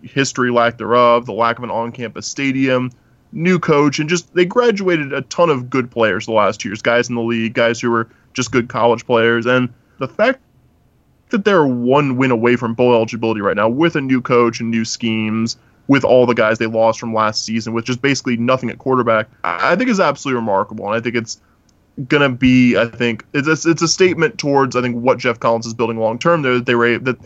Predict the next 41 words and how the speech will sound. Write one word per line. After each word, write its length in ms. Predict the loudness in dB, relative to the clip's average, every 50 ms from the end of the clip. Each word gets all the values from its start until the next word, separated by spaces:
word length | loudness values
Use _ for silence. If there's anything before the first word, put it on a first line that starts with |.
| -20 _ _ _ _ _ _ _ -4
they're 240 | 0 2 2 4 4
ahead 160 | 2 2 2
of 120 | 0 0
schedule 640 | -2 -4 -2 0 0 0 -2 -4 -4 -4 -6 -6 -8 _ _ _ _ _ _ _ _ _ _ -2
at 140 | -2 -2 -2
this 120 | -4 -10
program 440 | -8 -2 0 0 0 0 -2 -4 -4
that 80 | -4 -2
has 240 | 0 0 0 0
all 100 | -2 -2
these 140 | -2 -4 -6
disadvantages, 640 | -6 -8 -10 -8 -4 -4 -2 -2 -2 -2 -2 -4 -4
and 100 | -2 0
that 200 | 2 2 2 0 -4 _ _ _ _ _ -2
Temple 280 | 0 0 0 0 0
football, 420 | 0 0 0 0 2 2 2 2 2
a 40 | 0
program 440 | 0 -2 -2 -2 0 -2 -2 0
that 140 | 0 0 0
was 160 | 0 -2 -4
just 280 | -4 -4 -6 -6 -4 -4
synonymous 580 | -2 0 2 4 4 4 4 2 0 -2 -2 -2
with 240 | -2 -2 -2 -4 _ _ _ _ _ _ _ -6
losing 400 | 0 4 4 4 4 4 2 0
in 80 | 0 -2
futility, 880 | -2 0 -2 -2 0 2 2 4 4 4 4 4 2 2 0 0 -2 -6 _ _ _ _ _ _ _ _ -2
you 100 | 0 0
know, 60 | 2
the 80 | 4 4
last 280 | 4 4 2 0 -2
twenty 260 | -6 -8 -8 -6 -4
or 140 | -4 -4 -4
thirty 320 | -4 -2 -2 0 0 0 -2
years 560 | -2 0 0 2 2 2 0 -2 -2 0 -2
up 120 | -2 -2
until 320 | -2 -4 -2 -2 -2 -2 -4
just 200 | -6 -10 -10 -4
very, 360 | 0 2 4 4 4 4 4
very 200 | 2 2 0 0
recently, 460 | 0 -2 -2 -2 -2 -4 -6 -6 -4
relatively, 680 | 0 2 2 2 2 0 -2 -4 -2 -2 -2 -2 -4